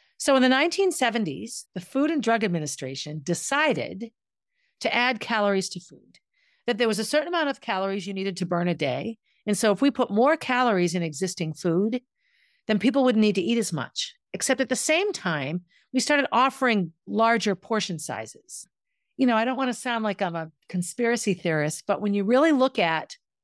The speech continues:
every other culture in the world, aside from here,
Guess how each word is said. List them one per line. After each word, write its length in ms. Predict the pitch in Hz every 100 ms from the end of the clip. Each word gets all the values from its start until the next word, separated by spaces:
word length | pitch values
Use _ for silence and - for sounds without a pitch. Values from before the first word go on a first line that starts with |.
| _ -
every 280 | 285 277 208
other 220 | 226 202
culture 380 | - 220 202 185
in 120 | 175
the 80 | 170
world, 420 | 170 160 147 139 _ _ -
aside 340 | 170 175 165
from 120 | 170
here, 420 | 156 190 190 202